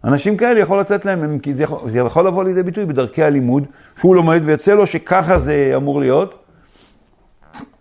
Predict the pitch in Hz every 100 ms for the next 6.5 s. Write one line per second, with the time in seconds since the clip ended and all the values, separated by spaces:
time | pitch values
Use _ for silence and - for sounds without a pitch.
0 | _ _ _ _ _ _ _ _ _ _
1 | _ - 101 143 160 208 240 247 269 247
2 | 240 - 165 151 143 131 127 120 120 156
3 | - 143 - 143 143 143 196 214 202 170
4 | - 190 190 196 180 190 185 185 180 165
5 | 127 - 131 127 127 127 143 143 139 123
6 | - 104 101 101 104